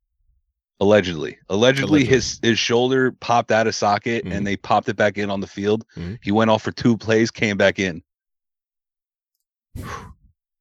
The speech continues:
Speaker 1: Yo, there's something about forty-niners defense that just, they will give their lives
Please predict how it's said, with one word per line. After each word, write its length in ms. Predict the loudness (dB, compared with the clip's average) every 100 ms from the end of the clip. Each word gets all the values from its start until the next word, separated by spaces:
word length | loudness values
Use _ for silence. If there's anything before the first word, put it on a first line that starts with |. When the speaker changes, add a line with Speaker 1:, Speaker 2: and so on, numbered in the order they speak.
| -2
Speaker 1:
Yo, 140 | 0
there's 180 | 2 2
something 280 | 0 2 2
about 200 | 2 2
forty-niners 640 | 2 2 2 0 0 -2 -4
defense 580 | -6 -4 -4 -4 -8 _ _ _ _ _ _ _ _
that 160 | -2 0
just, 400 | -2 -2 -4 -12
they 300 | -20 -2 0
will 220 | 2 0 -2
give 440 | -2 -2 -2 -2
their 180 | 0 0
lives 640 | 0 0 -2 -6 -12 -14